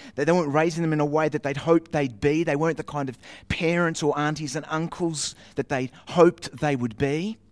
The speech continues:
And now Jesus comes and doesn't just say, "I am the light of the world."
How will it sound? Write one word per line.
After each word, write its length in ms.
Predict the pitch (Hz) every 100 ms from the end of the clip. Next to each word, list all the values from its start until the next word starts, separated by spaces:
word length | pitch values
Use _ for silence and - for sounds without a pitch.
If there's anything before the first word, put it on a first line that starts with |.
| _ _ - -
And 180 | 131 127
now 200 | 185 240
Jesus 420 | - 247 220 -
comes 300 | - 101 113
and 120 | 127
doesn't 240 | 190 226
just 180 | 220 196
say, 200 | - 139 - - -
"I 200 | 143 160
am 140 | 170
the 80 | 143
light 260 | 120 113 107
of 140 | 107
the 80 | 113
world." 260 | 110 107